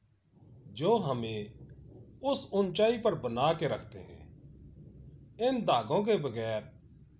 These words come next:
हम एक बार तो ऊपर जाएंगे, लेकिन बाद में हमारा वही हशर होगा जो बिन धागे की पतंग का हुआ।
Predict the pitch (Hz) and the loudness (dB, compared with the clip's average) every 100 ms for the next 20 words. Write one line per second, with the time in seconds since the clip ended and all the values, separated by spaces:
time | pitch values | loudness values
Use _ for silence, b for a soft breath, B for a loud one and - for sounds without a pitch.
0 | - - 180 220 - - 233 269 196 180 | -14 2 4 2 -2 2 6 6 6 4
1 | 175 165 151 151 131 147 123 117 117 117 | 4 2 -6 -6 -4 -4 -2 -6 -6 -6
2 | 107 - - - - _ _ _ - - | -10 -14 -20 -20 -20 _ _ _ -20 -14
3 | 107 107 101 123 120 127 - _ _ _ | -10 -10 -10 -8 -8 -10 -18 _ _ _
4 | _ 107 147 214 214 208 156 135 123 120 | _ -4 2 4 4 2 2 0 0 0
5 | 151 160 127 120 220 180 - 120 107 101 | 2 0 0 -2 0 -2 -2 -6 -6 -8
6 | 98 95 95 - - - - - _ - | -8 -10 -12 -20 -20 -20 -20 -20 _ -20
7 | - 170 175 202 214 160 143 123 165 165 | -4 -2 2 4 4 2 2 2 -4 -4
8 | 151 120 135 135 131 139 - 90 - | -4 -2 -2 -2 -4 -8 -8 -16 -20